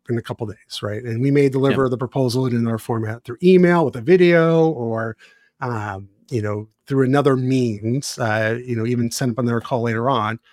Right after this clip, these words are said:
Speaker 1: Uh, we'll kind of, kind of at least prep them to say, "Here's what to expect next." Um,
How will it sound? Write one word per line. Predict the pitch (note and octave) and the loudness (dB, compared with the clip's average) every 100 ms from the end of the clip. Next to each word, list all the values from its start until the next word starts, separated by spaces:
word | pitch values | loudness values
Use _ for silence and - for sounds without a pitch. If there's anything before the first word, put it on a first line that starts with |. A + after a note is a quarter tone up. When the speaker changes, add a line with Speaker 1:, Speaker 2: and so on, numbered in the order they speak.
| _ _ - | _ _ -6
Speaker 1:
Uh, | A2 A2 C3+ _ _ | -6 -6 -14 _ _
we'll | D3+ D#3 D3+ | -2 2 2
kind | - C#3 | 2 2
of, | C3 A#2 - | 2 0 -6
kind | - C#3+ | -4 -2
of | C#3+ | 2
at | |
least | G#3+ - - | 2 2 -2
prep | F3+ E3 - | 0 0 0
them | |
to | C3 | -2
say, | D3+ B2 | -2 -4
"Here's | C3+ D#3+ D3 | 0 2 2
what | C3+ B2 | 0 -4
to | |
expect | A2 - - G2 - | -8 -10 -12 -16 -18
next." | G#2 _ - - A#2 | -20 _ -20 -12 -6
Um, | A2 G#2+ | -4 -6